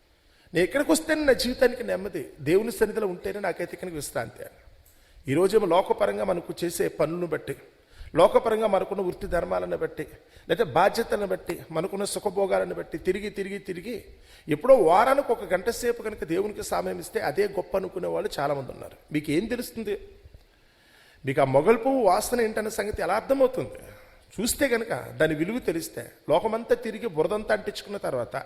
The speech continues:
మీరు కొద్దిసేపు అయితే కనుక ఆ స్మెల్ పీల్చేంత మాత్రం చేత మీకేమీ కాదండి.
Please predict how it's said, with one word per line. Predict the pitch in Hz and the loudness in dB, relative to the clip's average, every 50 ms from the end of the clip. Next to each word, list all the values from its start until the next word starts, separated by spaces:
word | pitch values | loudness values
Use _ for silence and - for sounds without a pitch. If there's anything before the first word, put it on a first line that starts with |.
| - - _ _ - - _ - | -10 -20 _ _ -20 -20 _ -2
మీరు | 160 175 | 0 0
కొద్దిసేపు | - - 208 202 220 240 - - 262 277 269 277 | 4 4 2 2 2 -2 -2 0 0 0 0 0
అయితే | 254 262 240 | -6 -4 -4
కనుక | - 240 226 - 214 | -6 -6 -4 -2 -2
ఆ | 202 | -2
స్మెల్ | - - - - 185 175 202 247 | -2 -4 -6 0 2 2 2 2
పీల్చేంత | 262 - 214 214 - - 214 185 - | -4 -6 -8 -8 -6 -6 -6 -6 -6
మాత్రం | 190 175 170 170 - 180 | -6 -4 -4 -6 -6 -12
చేత | 175 - - - - 185 | -16 -14 -12 -10 -8 -6
మీకేమీ | 170 165 - 165 160 156 180 185 | -6 -6 -4 -4 -4 -2 -4 -4
కాదండి. | - 151 139 135 131 120 104 | -2 0 0 0 0 -2 -6